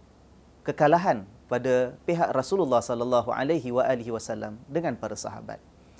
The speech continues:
Kita melihat berbagai ujian yang dihadapi oleh Rasulullah sallallahu alaihi wa alihi wasallam. Apabila pertempuran semakin getir, Rasulullah sallallahu alaihi wa alihi wasallam tinggal hanya dengan beberapa orang sahabat yang bersama dengan baginda,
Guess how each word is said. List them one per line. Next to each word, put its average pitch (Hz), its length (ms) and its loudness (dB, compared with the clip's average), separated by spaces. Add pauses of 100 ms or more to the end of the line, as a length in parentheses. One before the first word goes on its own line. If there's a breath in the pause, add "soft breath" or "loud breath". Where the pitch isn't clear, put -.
(360 soft breath)
Kita 240 240 6
melihat 226 400 4 (400 soft breath)
berbagai 196 560 4
ujian 180 400 2
yang 156 160 -2
dihadapi 175 400 0
oleh 160 160 4
Rasulullah 185 480 0
sallallahu 175 480 2
alaihi 175 320 -2
wa 160 80 0
alihi 180 240 2
wasallam. 175 320 -8 (400 soft breath)
Apabila 156 640 4
pertempuran 151 880 4
semakin 139 400 -2
getir, 170 400 2 (560 soft breath)
Rasulullah 165 560 4
sallallahu 143 480 4
alaihi 131 400 0
wa 127 160 4
alihi 139 320 0
wasallam 147 560 2 (400 soft breath)
tinggal 185 400 4
hanya 165 240 2
dengan 147 320 0
beberapa 151 400 4
orang 151 240 2
sahabat 160 400 2
yang 131 160 0
bersama 165 320 0
dengan 120 320 0
baginda, 113 480 -2